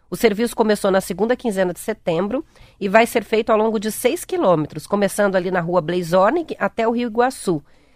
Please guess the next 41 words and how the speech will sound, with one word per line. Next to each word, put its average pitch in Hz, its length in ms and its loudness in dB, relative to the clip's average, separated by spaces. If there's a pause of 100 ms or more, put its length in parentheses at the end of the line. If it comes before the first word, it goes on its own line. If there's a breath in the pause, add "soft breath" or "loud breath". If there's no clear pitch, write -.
Em 233 200 6
agosto, 214 440 6
uma 202 140 2
outra 220 240 0
área 190 220 4
do 180 100 -2
rio 190 180 -2
recebeu 190 400 -4
o 190 40 -6
serviço. 160 560 -6 (160)
As 175 160 2
escavadeiras 180 580 0
entram 175 300 2
no 165 100 2
rio 160 180 0
para 160 140 -2
remover 160 460 0
do 180 100 -2
leito, 226 460 2 (280)
para 202 120 6
a 196 40 8
margem, 180 480 2 (360 soft breath)
os 165 100 -8
resíduos, 190 680 0 (300 soft breath)
que 208 80 -6
depois 233 260 4
são 240 120 2
carregados 214 480 4
pra, 214 300 2
por - 200 -2
caçambas. 151 600 2
Já 180 100 0
foram 220 180 2
retirados 220 540 0 (340 soft breath)
vinte 254 500 0
caminhões 240 540 2
de 233 80 -4
entulhos. 143 640 -4
O 196 80 4
Rio 214 160 2
Belém 202 360 2